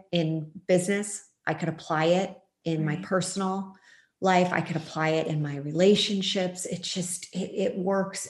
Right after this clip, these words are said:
Speaker 1: everywhere, but you
Speaker 2: Mm-hmm.
Speaker 1: gotta get the foundation down. That's the key. All right. Well, as much as we could just keep going and going and going, it is time to wrap. And I always do my rapid fire questions. And you have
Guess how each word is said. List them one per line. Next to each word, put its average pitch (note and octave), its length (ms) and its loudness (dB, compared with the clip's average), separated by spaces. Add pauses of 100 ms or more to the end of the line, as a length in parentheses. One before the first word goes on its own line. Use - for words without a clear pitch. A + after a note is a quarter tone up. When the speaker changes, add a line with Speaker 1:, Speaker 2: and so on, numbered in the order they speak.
Speaker 1:
everywhere, D#3 460 0
but - 180 -6
you F3 80 -8
Speaker 2:
Mm-hmm. F#3+ 120 0
Speaker 1:
gotta G3 420 4
get F3 460 2
the E3+ 160 0
foundation D3 680 -4
down. C#3 460 -12 (240)
That's E3+ 260 2
the F3+ 80 -4
key. - 400 -4 (260)
All B3 100 10
right. A3 220 10
Well, A3 160 10
as G#3 220 10
much A#3 320 8
as G#3+ 120 6
we G#3+ 120 8
could F#3+ 180 4
just F#3+ 200 0
keep F#3+ 260 2
going A#3 340 10
and G3+ 120 4
going F3+ 300 8
and E3 140 0
going, D3 540 -2 (680)
it G#3 120 12
is A#3+ 220 12
time A3+ 260 10
to G3+ 60 6
wrap. F3+ 340 6
And E3+ 100 2
I F3 80 4
always F#3 240 6
do G3+ 120 6
my F3+ 140 6
rapid F3+ 400 6
fire F3 300 4
questions. E3 760 -2 (100)
And F3+ 520 6 (560)
you A3+ 240 6
have E4+ 680 8